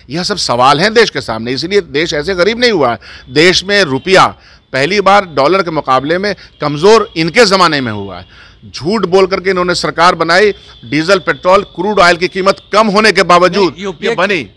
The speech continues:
Speaker 2: यूपीए की सरकार थी, क्या हुआ था? नौकरी देने के बदले, रेल में नौकरी देने के बदले जमीन लिखवाया था ना
Speaker 1: नहीं
Speaker 2: लोग,
Speaker 1: भाई,
Speaker 2: उन्हीं
Speaker 1: नहीं,
Speaker 2: के साथ गले
Speaker 1: नहीं,
Speaker 2: मिल
Speaker 1: नहीं,
Speaker 2: रहे हैं
Speaker 1: इस-,
Speaker 2: ना आप
Speaker 1: इसकी,
Speaker 2: लोग।
Speaker 1: इसकी कोई सच्चाई, उसके, उसका तो पड़ताल हो रहा है। आप पड़ताल कीजिए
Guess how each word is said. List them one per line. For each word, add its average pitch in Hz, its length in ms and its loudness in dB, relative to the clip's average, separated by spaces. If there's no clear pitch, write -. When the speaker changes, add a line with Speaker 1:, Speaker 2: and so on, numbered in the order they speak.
Speaker 2:
यूपीए 202 320 -4
की 208 120 -8
सरकार 180 460 0
थी, 175 80 -8
क्या 208 220 0
हुआ 143 260 2
था? 85 320 -20
नौकरी 180 420 -4
देने 180 240 -6
के 175 60 -14
बदले, 175 280 -4
रेल 175 220 -2
में 170 200 -6
नौकरी 151 320 -6
देने 165 180 -2
के 160 80 -6
बदले 156 300 -4
जमीन 180 300 -4
लिखवाया 202 380 0
था 147 140 -8
ना 131 120 -10
Speaker 1:
नहीं 170 100 -4
Speaker 2:
लोग, 247 100 0
Speaker 1:
भाई, 220 120 4
Speaker 2:
उन्हीं 160 140 -8
Speaker 1:
नहीं, 214 180 -6
Speaker 2:
के 240 100 -8
साथ 226 160 -8
गले 196 140 -6
Speaker 1:
नहीं, 202 100 2
Speaker 2:
मिल 226 100 0
Speaker 1:
नहीं, - 100 -2
Speaker 2:
रहे 151 100 -4
हैं 170 80 2
Speaker 1:
इस-, - 80 -2
Speaker 2:
ना 220 60 -2
आप 175 80 -2
Speaker 1:
इसकी, 151 140 -2
Speaker 2:
लोग। 160 100 -8
Speaker 1:
इसकी 196 400 -4
कोई 214 380 2
सच्चाई, 175 560 0
उसके, 165 180 -6
उसका 170 320 -8
तो 147 120 -12
पड़ताल 190 400 2
हो 208 100 4
रहा 208 180 4
है। 202 180 -8
आप 180 160 -4
पड़ताल 185 340 0
कीजिए 208 440 -4